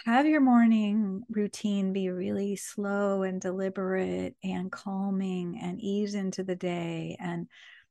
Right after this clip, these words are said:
you know, allow yourself that space, and then educate the people around you. Hey, I'm gonna, you know, go do my, uh, you know, two, two block,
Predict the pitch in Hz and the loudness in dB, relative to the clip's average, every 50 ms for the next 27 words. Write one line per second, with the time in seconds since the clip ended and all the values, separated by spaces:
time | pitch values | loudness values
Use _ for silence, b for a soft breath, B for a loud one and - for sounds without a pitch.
0 | _ _ - 202 190 185 180 170 170 170 - 175 170 180 180 175 185 196 220 240 | _ _ -4 -2 -2 0 -2 -2 -4 -4 -4 -4 -2 -2 -2 0 0 2 2 4
1 | 247 233 208 - - - 196 175 175 170 - - 165 165 - - - - - - | 4 2 2 0 -4 -2 -2 -2 -2 -4 -6 -6 -6 -6 -6 -8 -12 -8 -4 -2
2 | 170 170 190 - - - 247 254 277 269 269 - 269 247 330 - 302 302 294 294 | -2 -2 -2 -2 2 4 6 6 6 6 6 4 2 2 4 2 2 0 0 0
3 | 247 - 277 269 277 277 269 262 254 254 254 277 330 294 240 196 175 175 175 233 | 0 0 0 2 4 4 6 6 6 6 6 4 4 2 0 -2 -2 -2 -2 -2
4 | 339 381 381 320 247 247 269 277 294 277 247 233 - _ _ _ _ _ _ _ | -2 0 0 2 2 2 2 2 2 2 0 -2 -2 _ _ _ _ _ _ _
5 | _ _ _ _ _ _ _ - 233 220 214 214 202 - 226 226 233 226 214 226 | _ _ _ _ _ _ _ -2 -2 0 0 -2 0 2 2 4 4 2 2 4
6 | 233 233 233 220 220 208 208 208 208 202 196 196 196 185 185 185 185 185 190 - | 4 6 6 6 4 4 2 2 2 2 2 0 0 0 0 0 0 -2 -4 -8
7 | _ _ _ _ _ _ 208 208 202 185 185 - - - 226 220 208 220 - _ | _ _ _ _ _ _ -4 -4 -2 -4 -6 -4 0 2 2 2 2 -2 -6 _
8 | _ _ _ _ _ _ _ - - 247 220 220 220 208 208 208 208 - - _ | _ _ _ _ _ _ _ 0 2 2 4 4 6 6 8 6 6 4 2 _
9 | - | -10